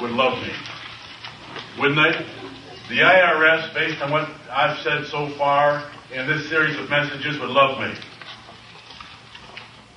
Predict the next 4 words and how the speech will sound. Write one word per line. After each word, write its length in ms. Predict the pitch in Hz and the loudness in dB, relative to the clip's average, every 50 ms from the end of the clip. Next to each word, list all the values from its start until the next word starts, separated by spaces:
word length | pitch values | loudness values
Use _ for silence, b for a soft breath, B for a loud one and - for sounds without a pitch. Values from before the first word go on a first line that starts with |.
| - - - - - - - - - - - - - - - - - - - - - - | -20 -20 -20 -20 -20 -20 -20 -20 -20 -20 -20 -20 -20 -20 -20 -20 -20 -20 -20 -14 -4 0
Once 200 | 143 151 151 151 | 2 2 2 0
upon 320 | 147 143 147 151 147 139 127 | -2 0 2 2 2 2 0
a 40 | 123 | 2
time, 560 | 165 160 143 139 131 131 139 156 156 - | 4 4 6 6 6 4 2 0 -4 -6